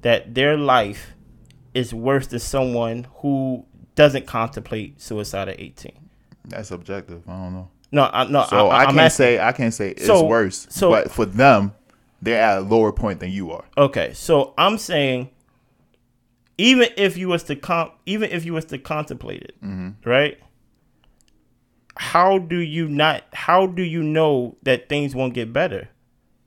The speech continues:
Speaker 2: You don't. But even at forty, you don't.
Speaker 1: But at least with forty, t-, I have twenty-two years of being like,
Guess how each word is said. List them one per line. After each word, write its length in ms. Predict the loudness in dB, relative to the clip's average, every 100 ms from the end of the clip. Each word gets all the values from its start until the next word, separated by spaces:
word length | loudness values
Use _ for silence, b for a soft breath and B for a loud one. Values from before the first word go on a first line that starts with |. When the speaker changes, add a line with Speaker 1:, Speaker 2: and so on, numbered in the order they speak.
| _ _ _ -10
Speaker 2:
You 120 | -8
don't. 360 | -8 -10 -12 -10
But 120 | -8
even 180 | -8 -8
at 140 | -8
forty, 280 | -4 -4 -4
you 140 | -12
don't. 260 | -16 -16 -18 _ _ _ _ _ _ _ _ 0
Speaker 1:
But 240 | 2 4 4
at 220 | 4 4
least 280 | 0 -2 0
with 160 | -2
forty, 460 | 0 2 2 2 -4
t-, 180 | -2 2
I 120 | 4
have 180 | 2 0
twenty-two 460 | -4 -4 -4 -6
years 400 | -4 0 0 0
of 180 | -2 -2
being 240 | -2 0 2
like, 340 | 2 0